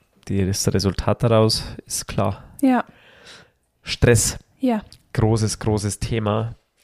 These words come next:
Speaker 1: Äh, wird Gott sei Dank immer mehr, äh, auch als das erkannt. Sorgt für einen dauerhaft erhöhten Cortisolspiegel und hält das Immunsystem im Aktivmodus.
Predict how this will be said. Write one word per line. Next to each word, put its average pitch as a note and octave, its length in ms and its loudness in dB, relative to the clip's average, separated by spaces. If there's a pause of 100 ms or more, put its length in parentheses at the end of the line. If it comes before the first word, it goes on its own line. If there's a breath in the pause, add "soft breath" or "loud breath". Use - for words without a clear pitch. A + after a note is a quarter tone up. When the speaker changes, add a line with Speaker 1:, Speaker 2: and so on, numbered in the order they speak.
(120)
Speaker 1:
Äh, G#2 400 4
wird A2+ 260 2
Gott A#2+ 160 2
sei - 80 -2
Dank A2 320 -2 (160)
immer B2+ 260 2
mehr, B2+ 540 2 (480)
äh, A2 300 4
auch - 260 -2
als A2+ 220 -4
das A2+ 220 0
erkannt. A#2+ 560 -6 (440 soft breath)
Sorgt - 680 2
für C3 320 2
einen A#2 320 0
dauerhaft C3+ 440 4
erhöhten B2 360 0
Cortisolspiegel C3+ 920 -2
und G#2+ 160 -6
hält B2 240 -4
das B2 140 -8
Immunsystem B2+ 920 -4
im B2 220 -8
Aktivmodus. - 960 -4